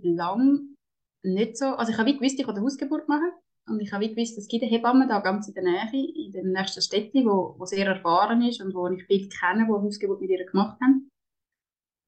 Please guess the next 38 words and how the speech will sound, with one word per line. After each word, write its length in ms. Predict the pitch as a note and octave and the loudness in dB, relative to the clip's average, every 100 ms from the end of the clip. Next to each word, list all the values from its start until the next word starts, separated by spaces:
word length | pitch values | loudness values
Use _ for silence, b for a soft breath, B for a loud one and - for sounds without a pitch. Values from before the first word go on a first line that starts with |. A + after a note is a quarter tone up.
| - | -2
Ähm, 560 | G3+ G3 G3 F#3+ F3+ - | 4 6 8 6 4 2
und 120 | G3 | 4
habe 180 | G3+ G3 | 4 4
dann 140 | F#3+ | 2
zu 120 | - - | -2 0
ihr 260 | G#3 B3 | 0 4
wollen. 220 | C4 C#4+ | 4 4
Und 100 | A#3+ | 4
wir 100 | A3+ | 2
sind 260 | A3+ A3+ A3 | 2 -2 -2
dann 200 | G#3+ - | -6 -8
aber 260 | - - A3+ | -12 -8 0
noch 460 | G#3+ G3+ G3 - _ _ _ | 2 2 -2 -6 _ _ _
weg 400 | D#3+ D3+ B3+ - - | -6 -4 -2 -4 -8
in 140 | - - | -10 -10
die 80 | - | -12
Ferien 420 | - D3 F#3+ B3+ B3+ | -8 -6 -2 0 0
relativ 380 | B3 B3+ C4 B3+ | 0 0 -2 4
lang. 600 | G3+ G#3 C4 C#4+ - - _ | 6 8 8 8 6 -12 _
Und 120 | G#3 G#3+ | -6 4
so 100 | A3 | 4
ist 180 | A3 | 4
dann 80 | G#3+ | 0
gekommen, 240 | - G#3 G#3+ | 2 2 0
dass 120 | G3+ | -4
ich 140 | F#3+ | -2
erst, 320 | F3 G#3+ - | 0 0 -4
glaub, 280 | A3 G3+ G3+ G3 | -2 -2 -2 -4
irgendwie 320 | F#3+ F3+ F3 | -2 -2 -2
am 140 | E3+ | -4
fünften 680 | E3+ F3 F#3 F#3+ _ F3+ E3+ | 0 2 2 0 _ -10 -2
Monat 420 | E3+ G#3 G#3 G3+ | 0 0 -2 -8
das 400 | - - _ _ | -16 -20 _ _
erste 340 | - F#3+ F#3+ F#3 | 4 4 4 4
Mal 160 | E3+ | 2
zu 100 | E3+ - | 2 2
ihr 200 | G3 A3+ | 4 6
bin. 500 | C4+ D#4 D4+ - | 10 10 8 0